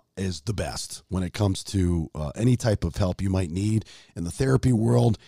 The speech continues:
He's there, ready to help without, uh, with any issues that you have. Three Georgia locations,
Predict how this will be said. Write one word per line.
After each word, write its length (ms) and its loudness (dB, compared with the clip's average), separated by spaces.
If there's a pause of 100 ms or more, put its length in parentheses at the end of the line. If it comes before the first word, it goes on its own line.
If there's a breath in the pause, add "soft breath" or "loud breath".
(120 soft breath)
He's 280 2
there, 260 2
ready 240 0
to 60 -2
help 200 0
without, 380 -4
uh, 180 -4
with 220 -2
any 240 2
issues 360 0
that 180 -4
you 80 0
have. 160 -4
Three 240 4
Georgia 280 0
locations, 680 0